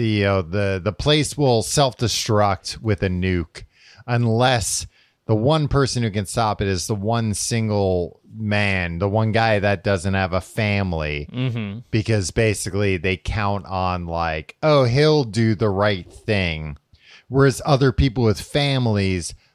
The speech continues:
Speaker 1: might elect to, like, blow this whole place up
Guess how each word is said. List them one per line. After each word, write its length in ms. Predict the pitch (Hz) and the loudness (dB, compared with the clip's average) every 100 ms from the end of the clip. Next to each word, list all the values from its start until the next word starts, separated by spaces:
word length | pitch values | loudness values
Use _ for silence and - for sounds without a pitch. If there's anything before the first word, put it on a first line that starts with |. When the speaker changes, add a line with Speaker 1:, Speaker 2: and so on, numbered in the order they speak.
| _ | _
Speaker 1:
might 400 | 110 110 123 123 | -2 2 2 2
elect 540 | - 107 101 107 98 - | 0 0 2 0 -2 -4
to, 120 | 120 | -2
like, 280 | 98 95 82 | 0 0 0
blow 380 | 90 110 120 123 | -2 2 4 4
this 220 | 110 98 | 2 2
whole 240 | 120 113 | 4 2
place 360 | - 110 104 - | 2 0 0 2
up 360 | 110 101 - | 2 2 0